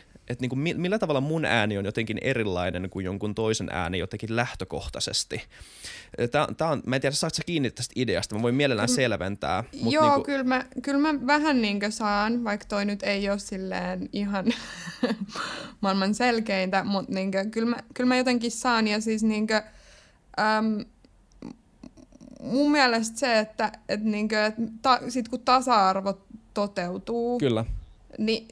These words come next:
Speaker 2: niin sit mä uskon, että on noin, koska niinkö, niinkö, et mä oon jo tietyllä tapaa niinkö toimittajana silleen tie-, no tietyllä tapaa esimerkki, et niinkö, et mun ei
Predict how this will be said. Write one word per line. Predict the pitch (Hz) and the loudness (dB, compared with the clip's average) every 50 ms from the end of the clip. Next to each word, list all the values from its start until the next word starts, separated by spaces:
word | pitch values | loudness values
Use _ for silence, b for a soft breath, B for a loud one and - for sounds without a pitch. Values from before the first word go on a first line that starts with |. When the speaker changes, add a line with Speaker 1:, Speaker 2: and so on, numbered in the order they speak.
| - | -6
Speaker 2:
niin | - 233 226 233 220 | -2 -2 0 2 2
sit | 254 254 | 2 2
mä | 214 220 214 208 | 2 2 2 2
uskon, | 214 214 214 - - 190 175 175 | 2 0 -2 -2 -4 -4 -4 -4
että | 180 190 - - | -4 -6 -6 -2
on | - 190 180 180 175 165 | -2 0 0 0 -2 -4
noin, | 160 139 143 170 202 214 | -4 -4 -4 -4 -4 -2
koska | - 208 208 - - 240 | -2 -4 -4 -4 -4 -2
niinkö, | 233 220 220 214 214 208 214 214 - - - - _ _ _ _ - - 208 - - - | 0 2 2 2 0 0 0 -2 -2 -4 -10 -12 _ _ _ _ -12 -12 -12 -12 -10 -6
niinkö, | - 214 214 214 214 214 208 | -4 -2 0 0 0 2 0
et | 208 214 - - B B B B B B B | 0 0 -4 -12 B B B B B B B
mä | B 262 285 | B 4 6
oon | 285 269 233 | 6 6 6
jo | 233 233 226 - - - - | 4 2 0 -4 -8 -6 0
tietyllä | - 240 226 214 214 208 190 | 2 2 2 2 2 0 2
tapaa | 196 196 196 - 190 180 180 180 | 0 0 2 2 2 2 2 0
niinkö | 185 180 180 190 190 196 190 - 220 - - | 0 -2 -4 -4 -2 -2 -2 -4 -4 -6 -2
toimittajana | - 196 190 185 185 190 196 - - 160 165 160 170 170 180 | 0 2 2 2 0 -4 -6 -6 -6 -4 -4 -4 -4 -4 -4
silleen | 196 - 185 175 170 165 160 165 156 165 196 | -6 -6 -6 -6 -4 -4 -6 -6 -6 -6 -6
tie-, | 196 - - - - - - - - - | -6 -6 -8 -8 -8 -10 -10 -10 -6 -2
no | 247 247 220 | -2 -2 0
tietyllä | 226 254 247 214 202 226 247 | 2 2 2 2 2 0 0
tapaa | 220 202 185 185 - 170 165 147 | 2 0 -2 0 -2 -2 -2 -2
esimerkki, | 120 185 185 - 190 175 170 165 175 208 - - - - | -2 -4 -4 -4 -6 -6 -6 -6 -6 -8 -10 -10 -6 -6
et | - - - | -6 -4 -4
niinkö, | 208 180 185 185 185 - 196 190 | -6 -6 -4 -6 -4 -4 -2 -4
et | 190 190 - B B B B B B B B B B B | -4 -4 -8 B B B B B B B B B B B
mun | - 214 220 233 233 233 233 214 - | -4 0 0 2 2 2 0 -2 -2
ei | - 196 202 202 202 196 196 196 190 185 - - | 0 0 2 2 2 0 0 -2 -4 -6 -10 -12